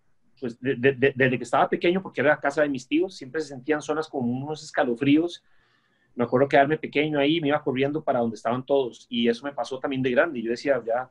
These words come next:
a los veintiún años no podía ser que tenía que dormir ahí cuando me quedaba a dormir con la luz encendida y siempre con miedo. Sentía como unas presencias ahí.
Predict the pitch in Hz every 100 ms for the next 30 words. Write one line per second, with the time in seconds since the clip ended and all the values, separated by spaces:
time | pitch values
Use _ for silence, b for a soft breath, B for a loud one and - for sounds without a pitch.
0 | - 113 107 107 - 123 135 143 143 131
1 | 135 135 151 147 - 120 120 139 120 135
2 | 139 135 135 131 113 107 110 135 127 135
3 | 143 123 120 135 131 120 127 139 139 123
4 | - 123 117 123 175 _ _ _ - 120
5 | 120 131 139 143 139 131 127 135 139 120
6 | 113 117